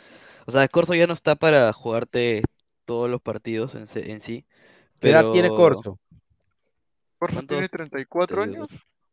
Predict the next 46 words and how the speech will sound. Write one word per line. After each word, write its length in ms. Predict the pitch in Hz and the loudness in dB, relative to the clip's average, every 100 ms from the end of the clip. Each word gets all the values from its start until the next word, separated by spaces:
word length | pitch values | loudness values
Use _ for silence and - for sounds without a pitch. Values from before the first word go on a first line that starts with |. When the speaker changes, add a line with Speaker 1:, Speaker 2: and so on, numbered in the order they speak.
| _ - 143 - _ _ _ _ - | _ -20 -20 -20 _ _ _ _ -20
Speaker 1:
No, 220 | 113 - _ _ | -20 -20 _ _
menos. 500 | 110 139 123 107 - _ _ _ _ _ _ _ | -14 -12 -12 -16 -18 _ _ _ _ _ _ _
Corso. 200 | 110 - | -8 -4
Speaker 3:
Corso 200 | 202 214 | -4 -4
tiene 160 | 247 | -6
Speaker 2:
Pero, 140 | 247 202 | -2 0
Speaker 3:
treinta 120 | 156 | 0
y 20 | |
tres 240 | 160 185 196 | 0 0 4
Speaker 2:
pero 120 | 190 | 4
Corso 180 | 170 220 | 4 2
Speaker 3:
años, 40 | |
Speaker 2:
es 0 | |
un 120 | 226 | 0
tipo 0 | |
Speaker 3:
treinta 140 | 180 190 | 0 -2
y 200 | 170 - | 0 2
tres. 0 | |
Speaker 2:
que 100 | 190 | 2
se 140 | 165 | 0
cuida, 320 | - 147 170 165 | 0 2 4 4
es 60 | |
un 100 | 135 | 4
tipo 140 | 120 185 | 2 4
Speaker 1:
<laughs> 160 | 127 | 2
Speaker 2:
profesional 800 | 123 139 123 - 120 117 131 135 | 2 0 -4 -4 -2 0 0 0
y, 320 | 113 101 98 _ _ _ - - 147 110 | -2 -4 -8 _ _ _ -14 -10 -10 -8
y, 280 | 113 - | -10 -6
y 40 | 120 | -6
en 100 | 113 | -4
ese 200 | 113 139 | -6 -6
sentido 480 | - 110 113 117 120 | -6 -6 -4 -4 -2
creo 240 | 117 110 | -2 -2
que, 340 | 127 113 90 - - | -2 0 -2 -6 -12
Speaker 1:
O 100 | - | -8
sea, 160 | 143 156 | -6 -6
en 80 | 160 | -6
sí 140 | 190 | -4
Speaker 2:
que 120 | 208 | -2
Speaker 1:
va 0 | |
Speaker 2:
todavía. 420 | 208 117 110 107 107 | -2 0 0 0 -4
Speaker 1:
Corso, 60 | - - - - | -12 -20 -20 -16
como 220 | 151 147 | -10 -2
digo, 280 | 151 131 - | -2 -2 -4
o 120 | 123 | -6
sea, 280 | 143 135 | 0 0